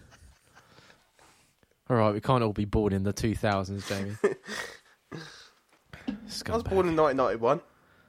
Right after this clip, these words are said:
Speaker 1: Yeah, sure you were.
Speaker 2: Argus.
Speaker 1: Fucking doesn't know what index is.
Speaker 2: Argos. I think you've been in Scotland
Speaker 1: Argus.
Speaker 2: too long.
Speaker 1: Argus. That's an, that was a shit advert.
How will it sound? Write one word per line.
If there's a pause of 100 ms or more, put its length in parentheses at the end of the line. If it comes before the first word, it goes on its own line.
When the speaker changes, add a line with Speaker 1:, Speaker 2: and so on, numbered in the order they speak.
(580)
Speaker 1:
Yeah,
sure
you
were. (1200)
Speaker 2:
Argus.
Speaker 1:
Fucking
doesn't
know
what
index
is.
Speaker 2:
Argos. (1300)
I
think
you've
been
in
Scotland
Speaker 1:
Argus.
Speaker 2:
too
long. (1120)
Speaker 1:
Argus. (840)
That's
an,
that
was
a
shit
advert.